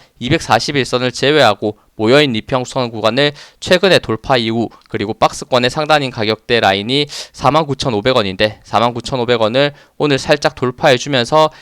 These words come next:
이백사십일 선 또 오랜만에 터치해줬다는 것, 힘의 응축이 꽤 있을 수 있다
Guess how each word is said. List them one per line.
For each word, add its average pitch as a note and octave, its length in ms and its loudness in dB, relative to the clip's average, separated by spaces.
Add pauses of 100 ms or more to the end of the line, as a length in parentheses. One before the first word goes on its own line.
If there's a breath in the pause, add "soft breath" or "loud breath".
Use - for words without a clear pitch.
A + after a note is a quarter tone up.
(180 soft breath)
이백사십일 C3 640 0
선 A2 240 0 (320 soft breath)
또 D#3 180 2
오랜만에 A#2+ 440 0
터치해줬다는 G2+ 720 -4
것, G2 160 2 (320 loud breath)
힘의 G3 400 2
응축이 D#3+ 520 -2
꽤 - 260 0
있을 D#3+ 280 -2
수 - 160 -6
있다 C#3+ 320 -4